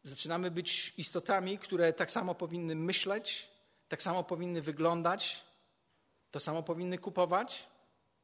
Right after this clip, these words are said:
tego samego powinni, powinniśmy słuchać. Czyli dwie ekstremy. Skrajny indywidualizm, do tej,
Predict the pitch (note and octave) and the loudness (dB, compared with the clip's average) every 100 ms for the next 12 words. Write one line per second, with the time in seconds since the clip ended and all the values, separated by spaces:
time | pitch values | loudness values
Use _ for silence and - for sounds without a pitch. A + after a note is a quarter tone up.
0 | _ - D3 D3+ E3 F3+ F#3+ F#3 F3+ G3 | _ -10 -6 -2 -2 0 0 -2 -2 -2
1 | F#3+ F3+ F3 - - E3+ F3 F3 - G3+ | -2 -4 -6 -12 -4 -2 -2 -2 -2 0
2 | A3+ A3 - - - _ _ _ _ _ | 0 -2 -4 -10 -20 _ _ _ _ _
3 | _ _ _ _ _ _ _ _ _ _ | _ _ _ _ _ _ _ _ _ _
4 | _ _ _ _ _ _ _ _ _ _ | _ _ _ _ _ _ _ _ _ _
5 | _ _ _ _ - - D#3+ F3+ D3 C3+ | _ _ _ _ -8 -4 -2 -2 -4 0
6 | G3 B3 - G#3 C3+ G2 - - _ _ | 2 2 2 2 0 -2 -10 -20 _ _
7 | _ _ _ - - - G#3 A3 B3+ B3 | _ _ _ -10 -4 4 6 6 4 2
8 | A3+ A3 F3+ D#3+ G3+ D#3+ F3 | 2 6 6 4 -2 -2 -4